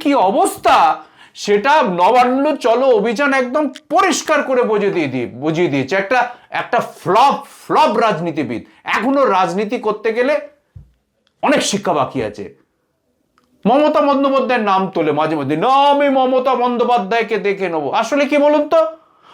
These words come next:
মমতা বন্দ্যোপাধ্যায়ের নাম তুলেও নিজের ওজনটা বাড়ানোর চেষ্টা করে। ওর ওজন আসলে হচ্ছে যে হাফ কেজি, আর ও ভাবে ওর পাঁচশো কেজি ওজন।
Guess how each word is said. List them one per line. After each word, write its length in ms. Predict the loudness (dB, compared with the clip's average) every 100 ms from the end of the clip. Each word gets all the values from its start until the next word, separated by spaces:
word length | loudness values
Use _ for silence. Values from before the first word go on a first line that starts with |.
| -16 -4
মমতা 480 | 0 0 0 0
বন্দ্যোপাধ্যায়ের 680 | 2 2 2 2 0 0 0
নাম 400 | 2 0 0 -2
তুলেও 240 | -2 0 0
নিজের 600 | 0 -2 0 -2 -2 -8 _ _ -2
ওজনটা 580 | 0 2 2 2 2
বাড়ানোর 440 | 4 2 2 0 -4
চেষ্টা 320 | -6 -4 -4
করে। 200 | -2 0
ওর 380 | 2 2 2 2
ওজন 220 | 2 0
আসলে 320 | -2 -2 -2
হচ্ছে 220 | -4 -4 -6
যে 180 | -2
হাফ 400 | -2 0 -2 -2
কেজি, 500 | -2 -2 0 -2 -4 -14 _ _ -16 -4
আর 180 | 0
ও 40 | 0
ভাবে 360 | 2 0 2
ওর 180 | 0 0
পাঁচশো 360 | 0 -2 0 -4
কেজি 240 | -2 -2
ওজন। 460 | 0 0 -2 -4